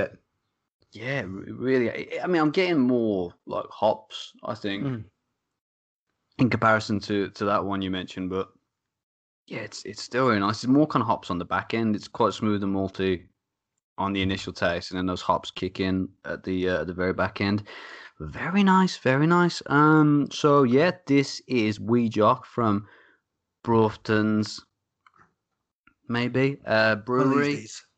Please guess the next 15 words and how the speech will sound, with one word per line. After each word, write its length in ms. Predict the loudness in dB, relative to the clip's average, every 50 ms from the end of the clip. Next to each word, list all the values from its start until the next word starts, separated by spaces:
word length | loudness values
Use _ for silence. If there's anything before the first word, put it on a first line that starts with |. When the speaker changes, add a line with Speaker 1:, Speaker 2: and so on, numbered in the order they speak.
| _ _ _ _ _
Speaker 2:
standing 540 | -18 -8 -2 0 0 2 2 0 0 -2
<laughs> 40 | -4
at 380 | -6 -4 0 0 0 0 0 -4 -4
a, 180 | -2 -2 -2 -4 -8
a 40 | -12
funky 500 | -14 -14 _ -4 -2 -2 -2 -4 -8 -10
four 260 | -10 -8 -8 -8 -8
point 280 | -6 -6 -6 -6 -6 -6
four 200 | -6 -8 -8 -6
percent. 400 | -8 -10 -6 -4 -4 -2 0 -2
We 100 | -2 -2
covered 360 | -2 -2 -2 0 0 -2 -2
their 180 | 0 0 0 2
old 260 | 0 0 -2 -4 -6
jock 300 | -4 -4 -4 -4 -6